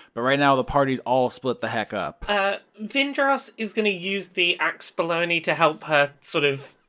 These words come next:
Speaker 2: get herself back up to her feet. Uh, with a lot of blood still on the face,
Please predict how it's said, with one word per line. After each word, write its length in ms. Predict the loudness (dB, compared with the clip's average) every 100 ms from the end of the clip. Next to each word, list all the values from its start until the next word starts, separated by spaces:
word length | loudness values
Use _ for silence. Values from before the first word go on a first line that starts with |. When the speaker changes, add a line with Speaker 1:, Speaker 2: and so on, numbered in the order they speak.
| _ _ _ _ -20 0
Speaker 2:
get 160 | 2 4
herself 320 | 2 0 2
back 200 | 2 2
up 140 | -2
to 100 | 2
her 120 | 2 2
feet. 400 | 0 0 -4 -10 -20 -20 -20 -20 _ _ 2
Uh, 360 | 6 6 2 0
with 280 | 2 0 -2 _ -12
a 20 |
lot 300 | -6 4 6
of 80 | 6
blood 240 | 4 4 4
still 260 | 0 2
on 80 | 0
the 80 | 0
face, 400 | 2 2 2